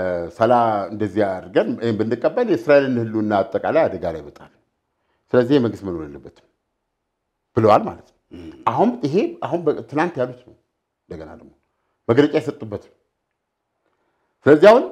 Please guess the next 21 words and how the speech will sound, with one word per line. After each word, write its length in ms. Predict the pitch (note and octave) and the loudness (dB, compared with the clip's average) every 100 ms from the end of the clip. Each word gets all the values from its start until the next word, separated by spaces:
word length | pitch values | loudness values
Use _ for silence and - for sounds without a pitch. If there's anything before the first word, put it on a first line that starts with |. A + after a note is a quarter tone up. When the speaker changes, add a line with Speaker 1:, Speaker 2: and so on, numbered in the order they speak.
| - - _ - | -12 -20 _ -2
Speaker 1:
የኔታንያሁ 640 | A#2 D3+ F3+ G#3 G#3+ F#3 | 6 8 8 6 6 6
መግለጫ 340 | D#3+ D3 D#3+ D#3 | 6 6 6 6
በዛ 180 | A#2+ A2+ B2+ | 4 6 6
በኩል 240 | B2 A#2+ | 4 -2
ስትሰማው 440 | A#2 A2+ C3 G#3 E4+ - _ _ G2 | -6 2 2 4 0 -6 _ _ 6
የራፋን 600 | A2+ A#2+ C#3 C#3+ D#3 D3 | 8 10 8 6 4 4
ውጊያ 280 | B2+ A#2 C#3 | 2 6 6
እንቀጥላለን 680 | B2 C#3 - C3 A2 G#2+ G#2 | 6 0 2 2 2 2 -2
እሱ 180 | G2 - | -4 0
የማይቋረጥ 540 | A#2+ A#2 A#2 G#2+ A2+ | 2 4 4 4 4
ነው 120 | G#2+ | -2
ሲሉ 180 | - - C4+ | -4 -4 -2
በአንድ 260 | C4+ A2 G#2+ | 2 2 2
በኩል 240 | G#2+ F#3 | 2 2
መንግስታቸውን 540 | C3+ A#2+ - A2 A#2 A2 | 0 0 2 2 2 2
ለመጠበቅ 380 | G#2 G#2+ B2 E3+ | 2 0 0 2
ያላቸውን 360 | A#2+ A2 A#2 | 2 0 -4
ፍላጎት 320 | A#2+ C3 G#3+ | 0 0 0
ያሳያል። 380 | C3+ F2+ D#2 C#2+ D#2 E2+ | -4 -6 -14 -18 -18 -16
Speaker 2:
አዎ። 160 | D2+ - _ _ _ _ _ _ B2+ | -16 -20 _ _ _ _ _ _ 2
Speaker 1:
ይሁንና 460 | E3+ C4+ A#3+ D#3 | 6 10 10 8